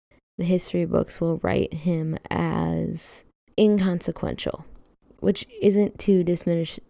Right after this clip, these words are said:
diminish his memory or to spit on his grave or anything of that nature, but, you know, realistically speaking, the great majority of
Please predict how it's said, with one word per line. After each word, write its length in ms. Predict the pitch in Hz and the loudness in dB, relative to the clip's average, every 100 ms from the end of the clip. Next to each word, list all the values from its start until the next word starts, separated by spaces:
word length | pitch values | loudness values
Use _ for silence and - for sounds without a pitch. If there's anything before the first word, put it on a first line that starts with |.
| - | -2
diminish 340 | 185 180 175 - | 2 4 2 -2
his 140 | - | -2
memory 480 | 165 160 165 165 165 | -2 0 0 2 2
or 40 | |
to 100 | 165 | 0
spit 260 | 170 - 170 | -2 -2 0
on 120 | 170 | 2
his 160 | 165 160 | 0 -2
grave 380 | 170 160 160 160 | 0 2 2 2
or 60 | |
anything 460 | - 170 170 170 165 | -2 -2 -2 -2 -2
of 80 | - | -2
that 160 | - | -4
nature, 400 | - 156 - 196 | -2 -2 0 -2
but, 260 | 170 160 - - - - _ _ | 0 -2 -4 -12 -20 -20 _ _
you 80 | - | 2
know, 240 | 202 180 - _ _ _ _ _ - - _ - | 4 4 -2 _ _ _ _ _ -18 -18 _ -2
realistically 680 | 202 196 - 175 190 190 196 | 4 4 4 0 -2 0 -2
speaking, 380 | - 185 190 | 0 0 2
the 80 | 185 | 0
great 240 | 175 175 - | 2 2 2
majority 400 | - - - - | -2 0 2 2
of 200 | - | 0